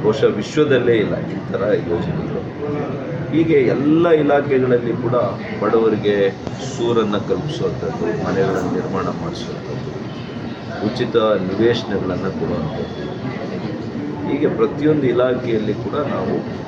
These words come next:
ಆ, ಕೂಲಂಕುಷವಾಗಿ ಚರ್ಚೆ ಮಾಡಿದ್ದೇವೆ. ಆ, ಜಿಲ್ಲಾಧಿಕಾರಿಗಳು ಮತ್ತು ಮುಖ್ಯ ಕಾರ್ಯನಿರ್ವಹಣಾಧಿಕಾರಿಗಳು ಭರವಸೆಯನ್ನು ಕೊಟ್ಟಿದ್ದಾರೆ.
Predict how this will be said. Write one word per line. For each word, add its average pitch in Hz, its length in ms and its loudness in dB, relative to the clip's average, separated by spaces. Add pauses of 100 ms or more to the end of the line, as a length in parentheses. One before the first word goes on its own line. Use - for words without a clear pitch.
ಆ, 95 320 -4
ಕೂಲಂಕುಷವಾಗಿ 107 1040 0
ಚರ್ಚೆ 98 240 -2
ಮಾಡಿದ್ದೇವೆ. 78 500 -4 (840)
ಆ, 120 960 -6
ಜಿಲ್ಲಾಧಿಕಾರಿಗಳು 117 1080 0
ಮತ್ತು - 220 -4 (1000)
ಮುಖ್ಯ 104 300 0
ಕಾರ್ಯನಿರ್ವಹಣಾಧಿಕಾರಿಗಳು 92 1500 -2 (580)
ಭರವಸೆಯನ್ನು 101 580 2
ಕೊಟ್ಟಿದ್ದಾರೆ. 85 520 -4